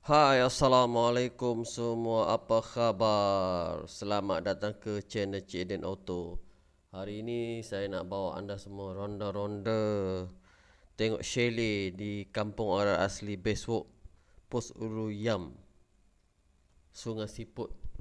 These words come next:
Ha, di mana lokasi dia lebih kurang dalam sejam setengah lah daripada Hospital Sungai Siput. Kalau hari Minggu ni banyak rider-riders datang,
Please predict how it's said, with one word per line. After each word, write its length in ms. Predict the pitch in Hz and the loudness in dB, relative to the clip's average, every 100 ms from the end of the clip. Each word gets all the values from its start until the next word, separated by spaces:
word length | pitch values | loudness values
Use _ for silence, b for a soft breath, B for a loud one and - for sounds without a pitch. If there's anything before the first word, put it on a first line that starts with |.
| - - - - 69 | -16 -20 -20 -20 -18
Ha, 160 | - | -16
di 160 | 90 92 | -14 -10
mana 720 | 92 92 98 98 95 95 92 | -8 -8 -8 -8 -6 -6 -8
lokasi 560 | 95 92 87 - 101 95 | -10 -10 -12 -10 -12 -8
dia 240 | 95 92 | -6 -6
lebih 320 | 92 92 98 | -6 -10 -12
kurang 320 | - 98 95 | -10 -8 -6
dalam 320 | 95 92 92 92 | -8 -10 -12 -14
sejam 560 | - 90 95 - 95 | -14 -14 -14 -10 -10
setengah 480 | 92 - 92 98 95 | -10 -14 -12 -10 -10
lah 80 | 95 - b b b - | -12 -16 b b b -6
daripada 560 | 104 98 101 98 107 | -4 -2 0 2 2
Hospital 640 | 101 98 - 101 - 95 95 | 0 -2 -6 -12 -6 -4 -4
Sungai 240 | 98 98 | -6 -8
Siput. 480 | - 95 - 98 - b b b - | -8 -10 -8 -10 -10 b b b -6
Kalau 240 | 104 110 | -4 -2
hari 240 | 107 123 117 | 0 -2 -2
Minggu 480 | 123 127 131 131 | -4 -4 -2 -2
ni 240 | 131 143 139 | 0 0 -2
banyak 720 | 117 120 123 113 - - - | 0 -2 0 -4 -4 -16 -6
rider-riders 800 | 98 98 107 107 113 104 113 104 | -2 -2 -2 -2 -2 -2 -4 -6
datang, 400 | 104 98 95 90 | -8 -8 -6 -6